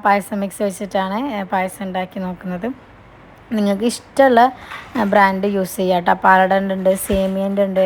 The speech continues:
എല്ലാം ഉണ്ട്. ഇപ്പോൾ എല്ലാം റെഡിമെയ്ഡായിട്ട് നമുക്ക് അവൈലബിൾ ആണ്. നമുക്ക് പെട്ടെന്ന് ഇപ്പോൾ ഓണത്തിനാണെങ്കിലും നമുക്ക് പെട്ടെന്ന് തന്നെ പായസം ഉണ്ടാക്കിയെടുക്കാം. അപ്പോൾ, ആ, എന്താ പറയുക, പാലടയൊക്കെ ആകുമ്പോൾ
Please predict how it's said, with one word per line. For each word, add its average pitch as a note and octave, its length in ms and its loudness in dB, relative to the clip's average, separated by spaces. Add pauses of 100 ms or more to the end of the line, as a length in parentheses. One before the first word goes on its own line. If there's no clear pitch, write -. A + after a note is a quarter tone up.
(100)
എല്ലാം G#3 480 -2
ഉണ്ട്. G3 180 -4
ഇപ്പോൾ B3+ 200 -6
എല്ലാം D4+ 360 -4
റെഡിമെയ്ഡായിട്ട് B3 500 0
നമുക്ക് A3 280 -2
അവൈലബിൾ G#3 420 -2
ആണ്. G3+ 180 -2
നമുക്ക് G3 300 -8
പെട്ടെന്ന് G3+ 420 -2 (580)
ഇപ്പോൾ G#3+ 220 4
ഓണത്തിനാണെങ്കിലും G#3 800 2 (380)
നമുക്ക് G#3 280 -4
പെട്ടെന്ന് B3+ 420 2
തന്നെ A3+ 240 2
പായസം G3 320 2
ഉണ്ടാക്കിയെടുക്കാം. F#3+ 680 -2 (720)
അപ്പോൾ, G#3 220 -2 (180)
ആ, G#3 40 -2 (340)
എന്താ F#3+ 200 -4
പറയുക, G3 220 -2 (540)
പാലടയൊക്കെ G#3 520 4
ആകുമ്പോൾ A#3+ 160 2